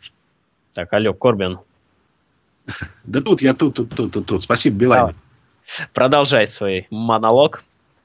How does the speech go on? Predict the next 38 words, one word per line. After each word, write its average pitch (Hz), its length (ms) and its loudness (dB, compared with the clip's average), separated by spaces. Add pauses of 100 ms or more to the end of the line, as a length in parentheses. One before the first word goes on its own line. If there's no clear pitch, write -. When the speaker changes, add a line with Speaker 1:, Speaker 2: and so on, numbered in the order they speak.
(1300)
Speaker 2:
Словом, 139 300 2
друзья, 120 420 2 (380)
э, 104 280 2
рассказывать 147 460 0
про 147 100 -2
G 135 120 -2
T 160 100 -2
A 160 60 2
пять 180 220 0
так 147 180 2
же 131 100 0
глупо, 135 380 0
как 113 160 -4
рассказывать 139 460 0 (800)
про 127 200 2
Last 131 180 2
of - 160 -10
Us. 95 240 0
Вы 110 80 -2
просто 185 320 0
поиграйте 123 540 4
в 87 80 -2
нее. 82 400 0
Пожалуй, 139 380 4
это 113 100 0
лучшая 107 480 4
игра, 117 640 0 (480)
э, 104 240 0
года. 104 400 4 (120)
Вот 120 200 -2
если 147 320 2
вот 131 240 2
изначально 123 460 0
говорил, 104 240 -2
что 117 220 -4
Last 123 140 -6
of 117 160 -10
Us 123 240 0